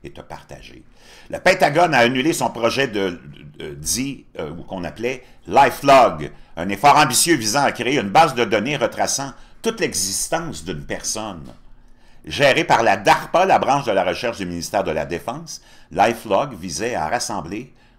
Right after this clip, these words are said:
en un seul endroit à peu près tout ce qu'un individu dit, voit ou fait.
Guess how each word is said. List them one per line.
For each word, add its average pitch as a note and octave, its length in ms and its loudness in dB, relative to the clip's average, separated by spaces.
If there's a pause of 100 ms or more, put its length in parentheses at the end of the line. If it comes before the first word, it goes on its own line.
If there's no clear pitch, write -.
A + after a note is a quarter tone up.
(300)
en F#3+ 260 -2
un A#2+ 160 -6
seul C#3+ 340 -8
endroit E2 540 -10 (240)
à - 60 -16
peu F#2 120 -10
près A2+ 180 -10
tout E3 140 -16
ce - 80 -14
qu'un F#2 160 -10
individu D#2+ 580 -10
dit, F2 440 -10 (460)
voit E2 440 -8 (180)
ou - 60 -18
fait. - 420 -12